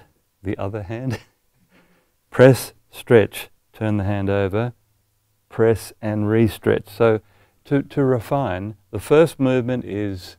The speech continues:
finger in relation to hand only. The second movement is finger in relation to hand and then wrist in relation to forearm. So we're stretching the whole,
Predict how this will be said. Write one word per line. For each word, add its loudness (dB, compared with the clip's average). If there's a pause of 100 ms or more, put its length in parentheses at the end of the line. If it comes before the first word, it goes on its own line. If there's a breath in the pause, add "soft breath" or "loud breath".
(100)
finger 0
in -2
relation -6
to -10
hand -12
only. -4 (560)
The -14
second -2
movement -2
is -2 (460)
finger 2
in 0
relation -2
to -2
hand -6
and -8
then -10
wrist -6
in -10
relation -14
to -12
forearm. -8
So -14
we're -4
stretching -4
the -16
whole, -6